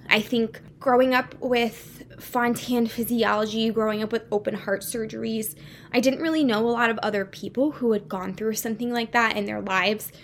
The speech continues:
So it was encouraging to me to know that, hey, I'm not the only one that has had this experience.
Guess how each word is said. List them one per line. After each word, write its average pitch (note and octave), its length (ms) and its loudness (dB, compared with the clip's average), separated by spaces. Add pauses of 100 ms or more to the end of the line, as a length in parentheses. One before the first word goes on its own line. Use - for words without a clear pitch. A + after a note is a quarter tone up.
(320)
So G3 300 6
it G#3+ 120 4
was A#3 160 6
encouraging B3 840 0
to - 140 -6
me G#3 360 0
to A3+ 200 -8
know G#3 200 -2
that, F#3 320 -2 (180)
hey, G#3 380 0
I'm G#3+ 360 2
not F#3+ 260 0
the - 100 -8
only F#3+ 220 -4
one F#3+ 240 -2
that - 120 -6
has F#3 180 -6
had - 260 -2
this G#3 180 -2
experience. C4+ 800 -2